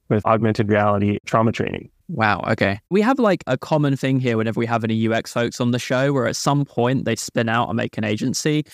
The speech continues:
Speaker 2: There's definitely, like, a, it's definitely part of the U X path, I think,
Speaker 1: <laughs>
Speaker 2: I'm starting to learn. That's really exciting. That's awesome. So we covered U X a bit before in the show, but I think there's so many unique aspects to the, the augmented reality and the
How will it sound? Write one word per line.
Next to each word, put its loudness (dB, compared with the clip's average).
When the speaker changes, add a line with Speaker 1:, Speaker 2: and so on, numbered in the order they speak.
Speaker 2:
There's 0
definitely, 2
like, 0
a, 0
it's -2
definitely 4
part 0
of -4
the 2
U 2
X -8
path, -2
I 2
think, 4
Speaker 1:
<laughs> -2
Speaker 2:
I'm 2
starting 2
to 2
learn. 0
That's 2
really 2
exciting. 0
That's -4
awesome. -4
So 2
we 0
covered 2
U 6
X -2
a -2
bit 2
before 0
in 4
the 2
show, 0
but -2
I 0
think -2
there's 2
so 2
many 2
unique 2
aspects -4
to -4
the, 0
the 4
augmented 0
reality -2
and -4
the -6